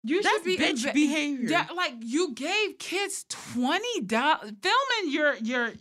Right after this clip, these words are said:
Speaker 1: your good activities is just trash anyway.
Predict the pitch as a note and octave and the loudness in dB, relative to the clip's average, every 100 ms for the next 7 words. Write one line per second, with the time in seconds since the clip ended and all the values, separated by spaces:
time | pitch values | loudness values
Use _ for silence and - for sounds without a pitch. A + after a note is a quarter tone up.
0 | F#3 A3 G#3 F3+ G#3 C#4 C#4 G3+ D4+ C4+ | -6 -4 -4 -6 0 2 0 -2 -4 -4
1 | E3+ D#3+ - G3+ F#3+ - - G3 - - | -6 -10 -10 -8 -8 -10 -12 -10 -10 -4
2 | G#3+ F3+ - G#3 F#3 D#3 B2+ | -4 -4 -8 -8 -10 -10 -14